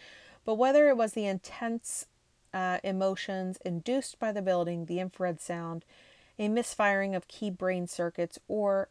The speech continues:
my own desire to believe, I left that day with a far from normal experience. Inside the old prison, we were alive with energy, anticipation, and excitement.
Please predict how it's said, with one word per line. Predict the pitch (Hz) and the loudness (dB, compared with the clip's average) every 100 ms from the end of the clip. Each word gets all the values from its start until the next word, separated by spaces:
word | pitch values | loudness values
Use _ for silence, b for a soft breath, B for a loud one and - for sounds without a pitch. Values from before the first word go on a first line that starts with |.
| - | -6
my | 185 214 | -4 -2
own | 214 196 | -2 -2
desire | 180 175 170 165 | -2 0 0 0
to | 160 | -2
believe, | 165 160 151 151 160 - - | -4 -2 -4 -6 -10 -12 -2
I | 208 | 2
left | 254 262 | 2 2
that | 254 233 | 0 0
day | 220 | -2
with | 214 196 | 0 -2
a | |
far | - - 180 180 175 | -4 0 2 2 0
from | - 185 170 | -2 -2 -2
normal | 160 160 160 | -4 -4 -6
experience. | 170 - - 170 160 147 - - - _ _ b b b b b b | -8 -10 -6 -6 -6 -10 -14 -18 -18 _ _ b b b b b b
Inside | - 294 302 277 | 2 2 4 2
the | 233 220 | 4 4
old | 214 - | 4 4
prison, | 196 185 190 185 | 2 4 0 0
we | 175 | 0
were | 165 165 | 2 0
alive | 160 175 190 190 | 2 4 4 2
with | 196 190 | 0 -2
energy, | 175 175 165 175 170 - | 0 -2 -4 -4 -4 -8
anticipation, | 160 - 208 - - 180 - 180 | -10 -10 -8 -8 -8 -8 -6 -8
and | - 160 | -6 -10
excitement. | 165 - 156 143 151 - | -10 -10 -10 -10 -12 -16